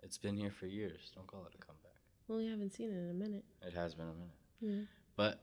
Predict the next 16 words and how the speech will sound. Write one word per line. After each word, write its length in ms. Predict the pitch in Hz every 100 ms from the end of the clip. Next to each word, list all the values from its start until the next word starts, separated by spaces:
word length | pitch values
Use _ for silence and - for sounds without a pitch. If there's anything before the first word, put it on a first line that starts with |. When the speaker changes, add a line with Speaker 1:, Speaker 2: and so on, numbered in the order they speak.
| -
Speaker 1:
I 80 | 110
mean, 200 | 113 110
to 120 | 104
make 240 | 104 123 120
it, 160 | 87
it's 140 | 95 -
pretty 280 | - 120 110
easy. 280 | 101 113 87
You're 140 | 90
gonna 140 | 95
get 160 | 90 113
all 160 | 113 104
those 240 | 95 87
things. 480 | - 123 127 131 - - - - - - - - -
You're 120 | 98
gonna 280 | 98 98 82